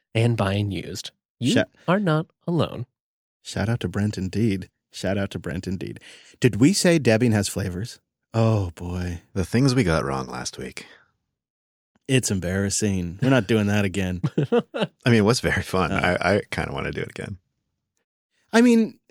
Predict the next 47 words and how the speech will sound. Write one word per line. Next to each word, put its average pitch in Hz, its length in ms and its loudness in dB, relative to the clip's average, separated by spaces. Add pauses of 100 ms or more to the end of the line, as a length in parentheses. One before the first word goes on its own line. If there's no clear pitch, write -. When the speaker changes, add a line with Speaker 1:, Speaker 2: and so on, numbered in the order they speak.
(220)
Speaker 2:
how 269 200 4
strong 254 340 4
were 214 120 6
those 180 240 2
ciders? 220 460 -2 (640)
What 277 140 6
were, 185 180 6
what 220 140 6
was 220 140 6
in 254 120 6
those 202 180 2
ciders? 202 420 -4
I 165 140 -2
just, 139 340 -6 (560)
I 139 80 -6
just 117 180 -6
don't 92 180 -4
know. 92 160 -6 (220)
Speaker 1:
Uh, 113 220 0
you 117 160 4
know, 104 140 2
there 165 80 -2
was 156 100 0
also 139 220 2
a - 20 -2
couple 104 300 -6
long 107 220 -4
days 107 240 -4
beforehand. 120 600 -4
Speaker 2:
Oh 131 220 6
my 101 220 2
gosh. 95 500 0
And 107 200 4
no 101 180 4
sleep 87 500 -4
and 57 160 -8
just - 200 -16
go, 85 180 -4
go, 80 180 -6
go. 50 300 -12 (1600)
Speaker 3:
Sultros 107 480 2
boosted 73 360 -4
in 71 160 -4
with 69 100 -6
five 67 300 -8
thousand - 420 -2
sats. - 540 -4